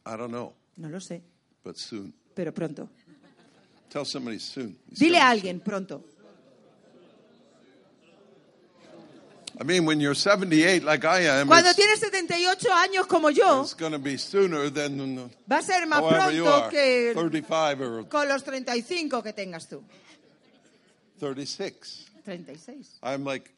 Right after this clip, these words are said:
Speaker 1: "You shouldn't have said that because
Speaker 2: Y ahora
Speaker 1: he's
Speaker 2: estoy
Speaker 1: probably
Speaker 2: pensando, no
Speaker 1: twenty-nine."
Speaker 2: tenías que haber dicho eso.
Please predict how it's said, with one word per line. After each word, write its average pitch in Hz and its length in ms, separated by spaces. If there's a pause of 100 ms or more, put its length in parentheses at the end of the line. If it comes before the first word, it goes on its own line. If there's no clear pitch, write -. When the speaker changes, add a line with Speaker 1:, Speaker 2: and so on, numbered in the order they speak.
(120)
Speaker 1:
"You 104 100
shouldn't 110 300
have 117 100
said 147 340
that 135 220
because 135 240
Speaker 2:
Y 339 120
ahora 330 220
Speaker 1:
he's 320 100
Speaker 2:
estoy 392 100
Speaker 1:
probably 349 180
Speaker 2:
pensando, 311 360
no 320 100
Speaker 1:
twenty-nine." 320 60
Speaker 2:
tenías 359 320
que - 80
haber 349 200
dicho 349 320
eso. 311 480